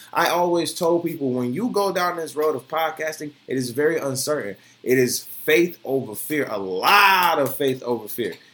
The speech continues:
You understand what I'm saying? So, I'm a potter at heart. That is what I love to, I love this microphone, right?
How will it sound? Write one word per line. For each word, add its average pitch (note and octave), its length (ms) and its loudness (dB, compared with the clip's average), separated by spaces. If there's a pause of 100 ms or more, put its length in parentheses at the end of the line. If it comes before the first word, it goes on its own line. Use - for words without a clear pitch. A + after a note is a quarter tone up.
(100)
You C3+ 120 0
understand C#3+ 340 -2
what C3 60 -2
I'm B2+ 80 -6
saying? C3 340 -4 (300)
So, F3 600 0 (1160)
I'm D#3+ 180 0
a B2+ 100 -2
potter D#3+ 520 -2
at A#2 180 -4
heart. - 480 -6
That C#3+ 160 -4
is C3 140 -8
what B2+ 140 -4
I A2+ 120 -4
love A#2+ 400 -6
to, A#2 120 -12 (120)
I B2 100 -10
love C3 440 -4
this B2+ 140 -2
microphone, C3 600 -8 (1120)
right? C3 260 2